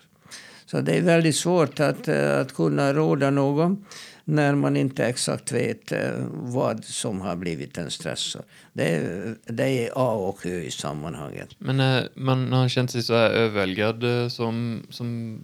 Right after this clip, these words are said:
Speaker 2: eh, den som skriver in b-, beskriver att man är liksom, eh, när man väl är hemma och på fritiden, att man kan känna sig så här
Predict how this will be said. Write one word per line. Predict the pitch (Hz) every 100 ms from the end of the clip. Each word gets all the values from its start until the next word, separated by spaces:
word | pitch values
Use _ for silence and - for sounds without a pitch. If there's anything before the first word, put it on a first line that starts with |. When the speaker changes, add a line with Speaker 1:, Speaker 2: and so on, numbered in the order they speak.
| - -
Speaker 2:
eh, | - - - -
den | - -
som | -
skriver | - - 104
in | - 113 113 - _ _ - 139 - - 131 123
b-, |
beskriver | 110 123 - 127 104 98 113
att | 113 113
man | 110
är | 107
liksom, | 104 107 104 101 98
eh, | 101 98 98 110 _ _ _ _ - - -
när | 123 113
man | 110
väl | 110 101
är | 98 113 123
hemma | - 123 113 117 131
och | 127
på | 127
fritiden, | - 123 113 104 110 113 117 -
att | -
man | 110 107
kan | 107
känna | 107 98 95
sig | 110 110
så | -
här | 107 -